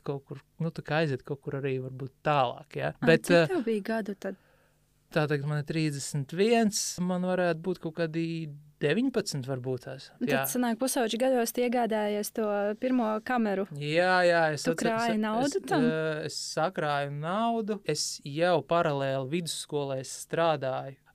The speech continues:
Speaker 1: es jau, protams, tur biju baigi lepns, jā, tur neatkarīgs no vecākiem, un, jā, man bija tā iespēja vienkārši, nu, protams, kad, ā, tā, tā pirmā kamera,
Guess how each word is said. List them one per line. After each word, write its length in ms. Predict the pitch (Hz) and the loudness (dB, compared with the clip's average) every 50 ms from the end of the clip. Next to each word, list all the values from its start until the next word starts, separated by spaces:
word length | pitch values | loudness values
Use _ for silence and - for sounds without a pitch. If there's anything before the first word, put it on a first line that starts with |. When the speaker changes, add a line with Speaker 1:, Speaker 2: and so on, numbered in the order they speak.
| _ 131 | _ -16
Speaker 1:
es 160 | 139 127 - | -16 -12 -12
jau, 80 | 139 127 | -12 -12
protams, 380 | - - 135 131 135 131 - | -10 -10 -10 -10 -10 -12 -12
tur 200 | _ - 135 139 | _ -10 -10 -10
biju 220 | 131 123 143 139 135 | -10 -8 -10 -8 -6
baigi 240 | 131 135 131 135 151 | -6 -6 -2 0 2
lepns, 420 | 175 196 196 - 190 165 143 - | 2 2 0 -2 -6 -8 -6 -4
jā, 180 | 151 151 160 160 | -2 -2 -2 -2
tur 140 | 156 151 135 139 139 - - 143 | -4 -6 -8 -10 -10 -12 -12 -8
neatkarīgs 640 | 135 143 151 151 143 139 - - 135 135 - - | -6 -4 -2 -2 -2 -2 -4 -6 -8 -8 -8 -10
no 100 | 151 143 143 | -10 -4 0
vecākiem, 680 | 160 185 214 214 - 175 160 156 - - 156 147 143 139 | 2 2 2 2 2 2 2 2 0 -4 -6 -4 -6 -6
un, 80 | 135 - 135 135 156 | -8 -10 -12 -12 -10
jā, 180 | 160 170 165 156 | -8 -6 -6 -6
man 200 | 160 165 170 180 | -6 -4 -4 -4
bija 160 | 190 175 - | -4 -2 0
tā 80 | 160 143 147 | 0 0 2
iespēja 460 | 156 170 165 - - 151 127 127 131 135 | 2 2 0 0 -2 -4 -4 -4 -4 -6
vienkārši, 320 | 135 131 - 135 131 143 | -6 -6 -6 -6 -4 -4
nu, 100 | 147 147 | -6 -6
protams, 340 | 147 170 175 151 139 120 - | -4 -4 -4 -4 -6 -8 -8
kad, 220 | - 143 127 131 | -8 -8 -4 -4
ā, 560 | 139 139 135 135 135 131 135 135 131 135 135 127 - _ _ - | -4 -2 -2 -2 -2 -2 -4 -6 -8 -8 -10 -10 -14 _ _ -8
tā, 160 | 139 135 135 127 - _ _ | -6 -6 -6 -8 -12 _ _
tā 140 | - - 135 117 | -8 -8 -8 -4
pirmā 280 | - 156 156 147 131 123 | -4 -2 -2 -2 -2 -2
kamera, 340 | - 156 151 147 139 127 127 | -2 -2 0 0 -2 -2 -4